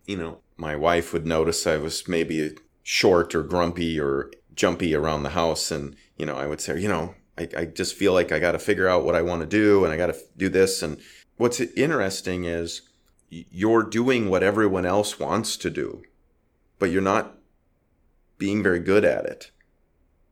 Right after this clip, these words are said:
you know? So I was so eager to sort of get out and go do things, but a lot of people that are out there doing things just said, "Well, geez, I wish I could just, you know, slow down and take a break." So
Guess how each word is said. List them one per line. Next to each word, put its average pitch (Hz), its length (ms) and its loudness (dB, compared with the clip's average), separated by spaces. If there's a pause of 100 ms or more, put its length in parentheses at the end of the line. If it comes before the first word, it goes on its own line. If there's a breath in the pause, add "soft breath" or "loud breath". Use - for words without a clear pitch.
(200)
you 80 140 -2
know? 57 220 -10 (220)
So - 140 -2
I 87 80 8
was 90 180 2
so 104 220 6
eager 110 300 6
to 92 40 0
sort 92 200 -2
of 85 100 -4
get 107 160 6
out 101 200 6
and 92 100 -2
go 87 140 2
do 120 180 -2
things, 87 320 -4
but - 260 0
a 73 40 -2
lot 87 180 2
of 95 100 -8
people 90 280 -4
that 85 120 2
are 78 120 0
out 92 140 2
there 85 120 0
doing 104 240 0
things 85 260 -4
just 85 160 -6
said, 78 100 -2
"Well, 92 220 0
geez, 104 240 -2
I 78 80 2
wish 95 260 0
I 85 60 0
could 80 200 -4
just, - 360 -2 (380 soft breath)
you 87 100 -4
know, 73 300 -4 (760)
slow 101 320 4
down 90 320 2
and 80 100 -4
take 95 200 0
a 85 60 0
break." 87 540 0 (680)
So 82 540 2